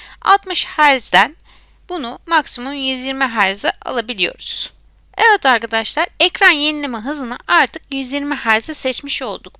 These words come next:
Lakin arkadaşlar burada şöyle bir sorun var. Artık ekranı yüz yirmi hertz yenileme hızını aldık ama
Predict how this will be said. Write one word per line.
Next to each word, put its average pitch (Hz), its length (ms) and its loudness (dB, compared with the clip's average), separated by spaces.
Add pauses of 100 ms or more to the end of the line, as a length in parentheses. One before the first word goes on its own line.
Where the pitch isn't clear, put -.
(160)
Lakin 427 300 4
arkadaşlar 277 720 -2
burada 320 320 -2
şöyle 285 320 -4
bir 254 40 -10
sorun 240 460 -8
var. 185 140 -2 (160)
Artık - 360 2
ekranı 277 340 -4
yüz 262 200 -6
yirmi 277 220 -4
hertz 247 480 -2
yenileme 240 360 -6
hızını 254 440 -4
aldık 240 300 -4 (100)
ama 339 300 0